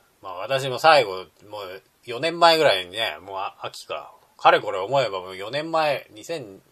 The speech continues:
十七年の秋にリアル読書会はちょっともう続けられなくて、もうネットだけにしちゃったんですけども。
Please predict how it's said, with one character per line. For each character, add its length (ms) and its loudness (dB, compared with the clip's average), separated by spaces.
十 160 -18
七 160 -4
年 120 -8
の 120 -6
秋 180 -8
に 240 -10
リ 160 -4
ア 60 2
ル 60 -4
読 240 -8
書 160 -8
会 180 2
は 60 -6
ち 120 -14
ょ 20 -20
っ 20 -20
と 100 -14
も 300 -12
う 100 -20
続 260 -12
け 120 -2
ら 100 4
れ 80 0
な 80 -2
く 80 -12
て、 80 -10
も 320 -10
う 100 -18
ネ 100 -8
ッ 80 -14
ト 120 -8
だ 120 0
け 100 -4
に 240 -12
し 140 -12
ち 60 -4
ゃ 40 -4
っ 80 -14
た 120 -10
ん 40 -18
で 60 -20
す 80 -16
け 100 -16
ど 100 -20
も。 60 -20